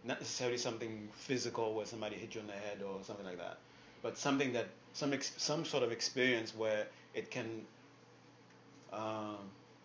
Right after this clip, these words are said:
relate with it the same way that you relate with your pain. It is there, and I want it to be gone. Okay? That kind of experience, that kind of relationship. You want to have s-, at least not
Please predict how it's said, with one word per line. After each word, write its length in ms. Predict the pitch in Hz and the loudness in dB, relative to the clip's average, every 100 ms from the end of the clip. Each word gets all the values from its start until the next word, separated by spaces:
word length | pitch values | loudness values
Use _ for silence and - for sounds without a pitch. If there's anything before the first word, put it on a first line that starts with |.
| - - 131 | -20 -12 2
relate 360 | 135 127 143 139 | 6 10 10 10
with 160 | 120 | 4
it 140 | 117 - | 2 0
the 80 | - | 0
same 400 | - 139 139 123 | 6 8 10 8
way 260 | 120 117 | 6 6
that 240 | 110 110 120 | 4 0 0
you 100 | 117 | -2
relate 340 | 110 113 - | 0 0 0
with 160 | 110 123 | -4 -2
your 120 | 98 | -2
pain. 420 | - 117 107 87 - - - - - - - - - - - - - - - - | 2 2 2 -2 -10 -20 -20 -20 -20 -20 -20 -20 -20 -20 -20 -20 -20 -20 -20 0
It 140 | 131 127 | 2 2
is 200 | 113 95 - | 0 -2 8
there, 320 | 131 147 151 165 151 - - | 12 12 10 6 -4 -16 -2
and 140 | 113 | 2
I 80 | 117 | 4
want 200 | 117 113 | 4 2
it 60 | 107 - | -2 -4
to 80 | 135 | -4
be 140 | 107 | -2
gone. 420 | 92 120 110 98 85 - - - - - - - - - - - - - - - | -4 0 0 0 -2 -8 -20 -20 -20 -20 -20 -20 -20 -20 -20 -20 -20 -20 -18 -10
Okay? 160 | - 113 - - - - - | -8 -8 -12 -20 -20 -10 -2
That 120 | 127 | 0
kind 140 | 135 | 2
of 80 | 117 | 2
experience, 560 | 107 - - 120 101 90 | 2 0 4 6 6 2
that 120 | 117 | 0
kind 140 | 127 113 | 0 -2
of 100 | 110 | 0
relationship. 580 | 110 113 104 - - - - - - | 2 2 2 0 -2 -6 -18 -14 2
You 80 | |
want 260 | 123 123 - | 4 4 0
to 100 | 127 | -2
have 160 | 123 113 | 0 0
s-, 200 | - - - - | -2 -10 -8 -4
at 180 | 117 135 | -2 4
least 420 | 151 160 - - - - - - - - | 6 8 6 2 -10 -20 -20 -20 -20 -6
not 260 | 127 135 | 6 6